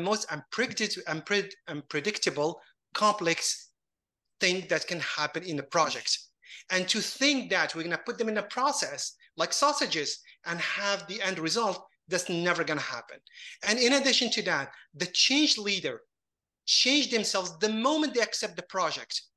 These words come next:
and the moment they go through it. So their starting point, by the time they launch the project, they've already sh-, changed and shifted and the environment around them. So that is why transformational change is not about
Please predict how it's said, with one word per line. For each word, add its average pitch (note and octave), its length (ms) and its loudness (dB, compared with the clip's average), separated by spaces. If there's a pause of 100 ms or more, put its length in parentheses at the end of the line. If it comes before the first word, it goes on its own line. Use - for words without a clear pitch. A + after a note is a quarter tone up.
(260)
and G3 180 -2
the G#3+ 80 4 (140)
moment C4 220 4
they G3 180 -2
go F#3+ 60 2
through D3+ 280 -6
it. B2+ 100 -12 (260)
So G#3 180 4
their G3+ 220 4
starting C#4+ 640 2
point, F3+ 240 0
by F3 120 2
the E3+ 180 -4 (260)
time F3+ 340 4 (400)
they F3+ 120 4
launch F3+ 320 2
the D#3+ 80 -4 (120)
project, A#3+ 300 -2 (200)
they've F#3 300 2
already G#3+ 260 0
sh-, - 240 2
changed G3 380 0
and D#3 140 -8
shifted - 400 -4 (240)
and E3+ 160 -8
the F3 100 2
environment E3 460 0
around C3+ 340 -4
them. C#3 120 -10 (520)
So G3 180 0
that A#3+ 160 6
is C#4+ 120 4
why A#3 160 6
transformational F#3+ 840 -2
change C4 360 2
is - 180 -2
not A#3+ 220 2
about F3 420 2